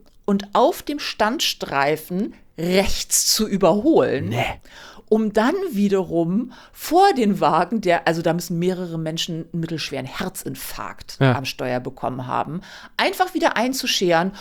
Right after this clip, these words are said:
Speaker 1: und sich aber noch ganz kurz mit einem Doppelblinker, einmal Warnblinker an
Speaker 2: Natürlich.
Speaker 1: zu bedanken. Und vielleicht auch zu entschuldigen. Ich weiß es nicht.
Speaker 2: Ui.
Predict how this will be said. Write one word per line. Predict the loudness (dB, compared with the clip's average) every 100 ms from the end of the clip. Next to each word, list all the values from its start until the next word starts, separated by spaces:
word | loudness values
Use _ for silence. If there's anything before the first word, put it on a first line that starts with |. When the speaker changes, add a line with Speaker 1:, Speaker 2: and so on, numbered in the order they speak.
| -12 -4
Speaker 1:
und | -2
sich | 0 2
aber | 2 2
noch | 2 2
ganz | 0 2
kurz | 4 4 4
mit | -2 0
einem | 0 2
Doppelblinker, | 4 4 4 0 2 2
einmal | 4 4 4
Warnblinker | 4 4 2 0 2 2 4
an | 2
Speaker 2:
Natürlich. | 4 4
Speaker 1:
zu | 2
bedanken. | 0 0 -2 -4 -8 -8 _ _ _ _ _
Und | -2 -2
vielleicht | 2 2 2
auch | -2
zu | -2
entschuldigen. | -2 0 0 0 -4 -4
Ich | -4 -2
weiß | -4 -4
es | -12
nicht. | -10 -10 -12 -18 _ _ _ -12
Speaker 2:
Ui. | -10 -10 -12